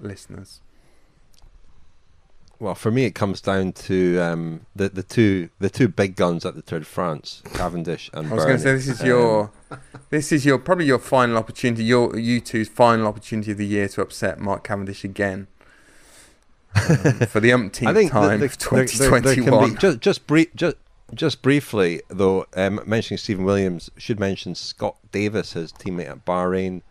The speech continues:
Speaker 2: Victorious, has announced his retirement. He's had a terrible time of it more recently with injuries and so on, and at twenty-six, he's decided to call it a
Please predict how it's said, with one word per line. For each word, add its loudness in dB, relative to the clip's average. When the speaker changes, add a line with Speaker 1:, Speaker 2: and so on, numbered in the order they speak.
Speaker 2:
Victorious, 0
has -4
announced -2
his -12
retirement. -2
He's -4
had -4
a -2
terrible 0
time -2
of -4
it -8
more 0
recently -4
with -10
injuries -4
and -14
so -4
on, -4
and -6
at -8
twenty-six, -2
he's -6
decided -6
to -20
call -2
it -14
a -14